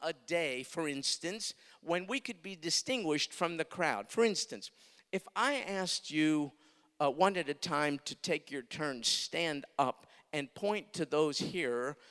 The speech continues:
who you believe to be Christians just on the basis of their appearance only. You do, you don't know them, us-, let's assume. And I just said based upon their physical appearance, the way they look,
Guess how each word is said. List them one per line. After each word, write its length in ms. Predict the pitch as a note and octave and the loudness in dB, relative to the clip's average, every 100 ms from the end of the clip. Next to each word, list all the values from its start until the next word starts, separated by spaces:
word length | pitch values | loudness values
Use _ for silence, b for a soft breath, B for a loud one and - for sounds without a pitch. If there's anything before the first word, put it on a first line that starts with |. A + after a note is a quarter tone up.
| B | B
who 220 | - D3 C#3 | -4 -2 -2
you 420 | D3+ G3+ G3+ F3+ - | -2 -2 -2 -6 -4
believe 480 | D3 F3 E3+ D#3 - | 0 0 0 -6 -6
to 100 | D3 | -6
be 160 | D3 B2+ | -6 -8
Christians 720 | - F#3+ - - C3+ B2+ B2 | -6 -2 -2 -4 -6 -6 -8
just 400 | - G3 G3 - | -4 -2 -2 -4
on 140 | D3+ C#3+ | -6 -6
the 60 | |
basis 520 | C#3+ D3+ E3 C#3+ C3+ | -2 0 0 -4 -4
of 140 | C#3+ A#2+ | -6 -2
their 280 | C#3 C3+ - b b _ | 0 0 -2 b b _
appearance 840 | C3+ - - G#3+ A2+ - - - - | -6 -4 -2 -2 -2 -6 -4 -4 -2
only. 480 | E3 F3 C3 G2 - _ b - | -2 -2 -4 -12 -16 _ b -14
You 100 | D3+ | -8
do, 160 | F#3 | -8
you 120 | F3 G#3 | -4 0
don't 240 | A3+ G3+ | 0 4
know 200 | G3+ F3 | 2 4
them, 280 | A#2+ G#2+ G#2 | 0 -6 -6
us-, 320 | G#2+ - - | -2 -2 -2
let's 240 | C#3 - A#2 | -4 -4 -4
assume. 440 | - - C#3+ G2+ B B B | -2 -2 -4 -6 B B B
And 100 | E3+ | -2
I 100 | G3+ | 0
just 280 | F3+ F3 | -2 -2
said 260 | - D#3 D3 | 0 0 0
based 320 | D#3+ E3+ - | -2 0 -4
upon 380 | D3+ - D3+ D3+ | -6 -6 -4 -2
their 140 | C#3 | -4
physical 720 | B2 - F3 D3+ - A#2+ A2+ - | -4 -6 -6 -6 -6 -4 -6 -10
appearance, 640 | - - - E3+ A#2 - | -16 -12 -6 -6 -6 -10
the 100 | - | -8
way 60 | C3 | -6
they 120 | B2 | -6
look, 420 | A#2+ D#3+ A#2 - | -4 -4 -4 -8